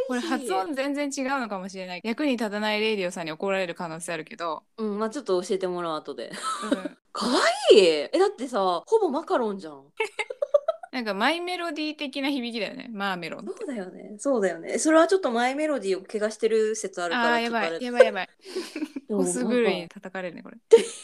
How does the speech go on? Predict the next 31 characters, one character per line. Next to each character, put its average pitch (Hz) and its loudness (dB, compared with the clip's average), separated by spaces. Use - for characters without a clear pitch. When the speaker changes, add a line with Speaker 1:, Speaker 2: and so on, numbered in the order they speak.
Speaker 1:
え、 294 -2
で 277 2
も 247 0
マ 226 2
ー 494 0
メ 226 -4
ロ 175 -8
ン 170 -18
使 302 -8
え 349 -2
る 359 0
よ。 170 -4
Speaker 2:
じ 233 -6
ゃ 226 -2
あ - 0
マ 339 4
ー - 2
メ 233 0
ロ - -2
ン 302 -6
で 320 -6
い 320 -6
く？ 330 -4
Speaker 1:
い - -4
や、 339 -6
ほ 320 -8
ん 311 -12
ま 294 -14
に。 233 -20
い 233 -10
く。 262 4